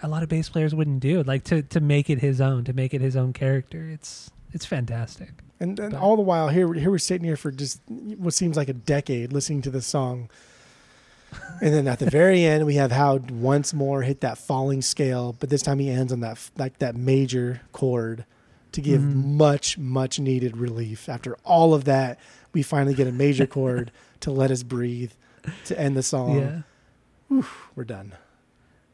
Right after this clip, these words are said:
Speaker 1: And then we, and then at the very end too, I mean, right before that, you have, like, the, the, the layered vocals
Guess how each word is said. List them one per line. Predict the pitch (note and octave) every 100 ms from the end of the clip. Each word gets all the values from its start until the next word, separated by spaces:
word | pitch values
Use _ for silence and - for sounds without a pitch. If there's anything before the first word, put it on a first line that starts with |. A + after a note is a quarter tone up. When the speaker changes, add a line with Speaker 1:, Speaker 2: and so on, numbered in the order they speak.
| _
Speaker 1:
And | -
then | D#3+
we, | E3 E3
and | E3+ D#3
then | E3 D#3+
at | C#3+
the |
very | D3 D#3 E3
end | D#3 C#3+
too, | E3+ F3 C#3+
I | D3
mean, | D3+ C#3+ C#3+
right | D3 D3
before | C3+ - C#3
that, | C3 D3 C3 C#3+ - - - -
you | D3+
have, | D3 C#3+
like, | C#3+ C3+ C3 C#3
the, | C#3 C3+
the, | C3 C#3+ D3+
the | C#3+ C#3 B2+
layered | B2+ C#3 C#3+ C3+
vocals | B2 B2+ D#3+ F3 F#3+ -